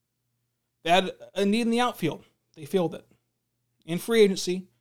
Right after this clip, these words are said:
with signings that were realistic for them, and signings that did improve their team. The problem is, there's only a handful of teams of the thirty that are even doing that much,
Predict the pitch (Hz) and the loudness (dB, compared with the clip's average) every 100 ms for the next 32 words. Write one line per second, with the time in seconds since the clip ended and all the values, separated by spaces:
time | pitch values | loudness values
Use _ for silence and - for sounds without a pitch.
0 | _ _ _ 147 - 202 214 226 202 196 | _ _ _ -8 -2 2 2 2 2 2
1 | 247 175 202 208 254 226 240 214 170 196 | 2 4 4 2 0 -2 -2 0 -2 -4
2 | 190 _ _ _ _ _ _ _ - 190 | -12 _ _ _ _ _ _ _ -6 -2
3 | 170 - 196 220 220 196 185 202 185 170 | 0 2 2 2 0 0 -2 -2 -2 -2
4 | 202 202 285 - _ _ _ _ _ _ | -2 -4 -8 -8 _ _ _ _ _ _
5 | _ _ _ _ _ _ _ _ _ _ | _ _ _ _ _ _ _ _ _ _
6 | 208 202 226 302 269 214 302 - - _ | -6 0 4 4 4 2 0 -4 -10 _
7 | 208 254 269 247 196 170 226 269 262 247 | 2 4 4 2 0 0 -2 -2 0 0
8 | 190 - - 220 240 214 208 _ 185 226 | 0 -4 -2 -2 0 -4 -6 _ 2 4
9 | 190 196 196 226 254 277 254 _ _ _ | 4 0 0 0 0 -2 -10 _ _ _
10 | _ _ 175 208 202 226 254 233 202 208 | _ _ 2 4 4 2 2 4 4 4
11 | 175 175 202 165 135 - - | 2 -2 -2 -6 -8 -10 -14